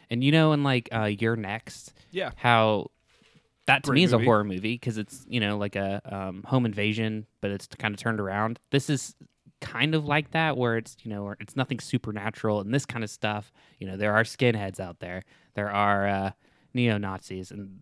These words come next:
Speaker 1: the horror in this was how easy it was for, uh, this to happen.
Speaker 2: Yeah, that, you're right. That's 'cause I think that's one of my main notes is the real tension and kind of scare factor of this movie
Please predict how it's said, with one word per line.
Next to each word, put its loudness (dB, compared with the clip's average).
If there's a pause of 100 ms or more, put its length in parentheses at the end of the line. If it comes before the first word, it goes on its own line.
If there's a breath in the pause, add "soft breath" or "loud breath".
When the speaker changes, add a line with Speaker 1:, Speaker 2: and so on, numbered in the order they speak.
(140)
Speaker 1:
the -10 (360)
horror 4
in 4
this 2
was -4
how 4
easy -2
it 0
was -6 (400)
for, -6
uh, -6
this -10
to -10
happen. -12 (520 soft breath)
Speaker 2:
Yeah, -4
that, 0 (160)
you're 6
right. 8
That's -2
'cause -4
I 0
think 0
that's 0
one -6
of -4
my 0
main 0
notes -4
is -10 (420 soft breath)
the -2
real 2
tension -2
and -4
kind -4
of -4
scare 0
factor -2
of -2
this -6
movie -2